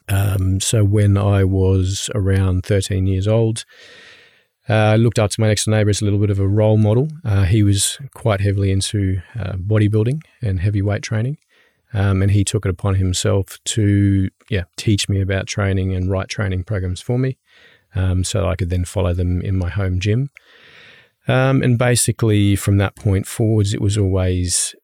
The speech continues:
let's call it a, a passion or desire in the back of my mind that I might like to do this someday and, um,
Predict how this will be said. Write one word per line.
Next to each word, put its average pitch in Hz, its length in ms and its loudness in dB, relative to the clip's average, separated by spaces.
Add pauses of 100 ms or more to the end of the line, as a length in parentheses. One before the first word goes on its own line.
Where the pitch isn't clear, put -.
let's 95 380 -4
call 98 200 -2
it 98 60 -4
a, - 280 -10
a - 60 -12
passion - 440 -4
or 92 80 -4
desire 90 480 -2
in 90 60 0
the 87 80 -2
back 87 220 -4
of 92 120 -2
my 90 120 -2
mind 90 180 -2
that 90 100 -2
I 85 40 -2
might 90 260 -4
like 92 220 -6
to - 120 -10
do 90 140 -4
this 92 180 -6
someday 90 640 -4
and, 92 460 -4
um, 85 500 -4